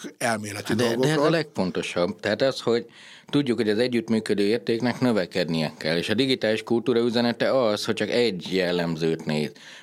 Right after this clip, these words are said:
Speaker 2: Polarizálódik a társadalmunk, vagy legtöbbször a politika, de vagy más ügy. És azt újra megtanulni, hogy oké, még az is lehet, hogy ebben az együttben tényleg nem értünk egyet. Nem tudom, abortusz. Hogy figyelj, nem lehet, mert ez egy élet. Meg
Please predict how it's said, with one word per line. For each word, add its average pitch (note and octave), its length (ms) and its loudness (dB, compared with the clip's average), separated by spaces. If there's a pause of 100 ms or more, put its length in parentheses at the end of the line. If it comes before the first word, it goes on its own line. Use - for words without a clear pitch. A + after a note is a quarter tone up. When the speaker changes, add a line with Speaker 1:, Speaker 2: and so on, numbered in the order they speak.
Speaker 2:
Polarizálódik F2 880 0
a F2+ 80 2
társadalmunk, D2+ 800 -2
vagy F#2 140 -2 (180)
legtöbbször G2+ 640 -2
a E2+ 80 2
politika, E2+ 520 0
de C3 80 0
vagy C3 160 0
más G#2+ 440 -2
ügy. D#2 220 -2 (420)
És G#2 360 0
azt B2+ 320 0
újra C#3+ 340 2
megtanulni, F2 760 0
hogy F2+ 240 0 (240)
oké, C#3+ 320 0
még F2 180 0
az G#3+ 120 2
is G#2+ 140 -2
lehet, A2 180 2
hogy A#2 100 0
ebben D#3+ 200 2
az G2 120 0
együttben A#2 480 0
tényleg A3 380 0
nem C#2+ 160 -6
értünk A#2 440 -8
egyet. - 240 -4
Nem A#2 120 0
tudom, D#2+ 280 -4
abortusz. D2 600 -4
Hogy A#2 140 -2
figyelj, A#3+ 240 2
nem E3 340 2
lehet, F2 380 -2
mert A2 240 0
ez A#2 80 0
egy C3+ 140 0
élet. G#2+ 540 0
Meg A2+ 180 0